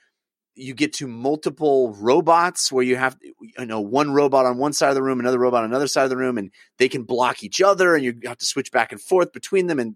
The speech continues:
there's certain colored ones that can only go to certain other colored nodes, and it is really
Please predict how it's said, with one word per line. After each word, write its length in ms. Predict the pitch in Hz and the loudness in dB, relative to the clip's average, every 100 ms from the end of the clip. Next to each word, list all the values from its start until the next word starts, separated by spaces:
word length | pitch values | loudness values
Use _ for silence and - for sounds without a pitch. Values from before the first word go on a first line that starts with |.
| _ _ _ _ | _ _ _ _
there's 180 | 113 - | -4 -2
certain 280 | 160 123 - | -2 -4 -8
colored 460 | - 180 180 165 | 0 2 2 2
ones 300 | 156 170 160 | 0 0 0
that 80 | 143 | -2
can 120 | 143 | -2
only 180 | 139 139 | 0 0
go 160 | 127 131 | 2 2
to 220 | 117 - _ | 0 -4 _
certain 400 | - - 135 120 - | -6 -2 -2 -4 -4
other 180 | 139 143 | -2 -2
colored 420 | - 151 135 113 | 0 0 0 0
nodes, 380 | 185 196 180 123 | 2 4 4 2
and 140 | 107 - _ _ _ | -4 -8 _ _ _
it 260 | - 170 131 | 0 2 2
is 480 | 85 85 76 73 78 | 0 -6 -8 -10 -14
really 1120 | 85 107 123 151 165 160 131 98 87 78 71 | -14 -12 -6 -2 2 4 4 2 -2 -8 -12